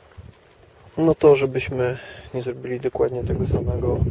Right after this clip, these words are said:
ujęcia. Zwłaszcza gdyby znowu jechała turbostonka Cargo. Także spoko. Więc będę się zbierał i pójdziemy w stronę,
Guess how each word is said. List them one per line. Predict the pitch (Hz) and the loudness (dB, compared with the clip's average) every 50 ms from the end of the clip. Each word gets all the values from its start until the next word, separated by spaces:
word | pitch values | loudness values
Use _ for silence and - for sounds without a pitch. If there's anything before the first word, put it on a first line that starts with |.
| - - - - - - - - - - - - - - - - - - - - - - - | -4 -8 -12 -16 -16 -18 -20 -20 -20 -20 -20 -20 -20 -20 -20 -20 -20 -20 -20 -20 -18 -14 -10
ujęcia. | 139 131 131 131 131 127 131 127 - - 139 139 143 143 - - - - - - - - - - - - - - _ _ - - - - - - - - - - | -6 -4 -2 -2 -2 -4 -6 -6 -4 -2 0 0 -2 -4 -6 -16 -20 -20 -20 -20 -20 -20 -18 -12 -10 -10 -10 -10 _ _ -20 -20 -20 -20 -20 -20 -20 -20 -16 -12
Zwłaszcza | 135 123 123 131 135 135 - - 139 127 | -6 0 2 2 2 0 0 -2 -2 -2
gdyby | 123 123 127 123 - - 135 139 123 117 - - - - - | 0 0 -2 0 4 4 4 4 4 2 -4 -14 -18 -10 -8
znowu | 143 131 135 131 123 127 127 | -6 -6 -6 -6 -6 -6 -4
jechała | 127 123 - 131 127 123 | -4 -2 0 2 2 2
turbostonka | 120 - 135 127 127 131 123 - - - 131 127 127 | 2 0 -2 0 0 0 0 0 0 0 0 -2 -2
Cargo. | 123 - 156 175 190 - - 127 139 170 - - - - - - 110 - - - - - - - - - - - | 0 2 2 2 2 2 2 2 2 0 0 -4 -8 -8 -12 -12 -12 -12 -12 -14 -16 -16 -20 -20 -20 -20 -16 -6
Także | - 123 120 - 165 - 127 - - 117 | -2 -2 0 0 2 0 0 0 -2 -4
spoko. | - - - - 131 127 - - 131 127 - - - - - - 131 127 - - _ - - - - - - - - - - - - - - - - - - - - | -6 -4 0 0 0 0 2 2 2 2 0 -4 -10 -8 -6 -4 -4 -4 -6 -10 _ -20 -18 -16 -14 -14 -14 -14 -10 -4 -2 0 2 2 0 0 -2 -4 -10 -8 -6
Więc | 120 123 120 120 120 - - - - - - - - - - | -6 -6 -6 -6 -6 -6 -4 -4 -4 -4 -4 -10 -14 -12 -12
będę | - - 135 131 - - - - | -10 -4 -2 -2 0 0 0 -2
się | - - | -2 -2
zbierał | - - - - - - - - - - - - | -2 -2 -2 0 0 2 2 4 4 4 4 2
i | - - - - - - - - - - - - - - | 2 2 2 2 0 0 0 -2 -2 -4 -4 -6 -8 -12
pójdziemy | - - - - - - - - - | -8 -4 -2 0 0 0 0 -2 -2
w | - - - | -6 -6 -2
stronę, | - - - - - - - - - - | -2 0 0 2 2 0 0 0 0 -2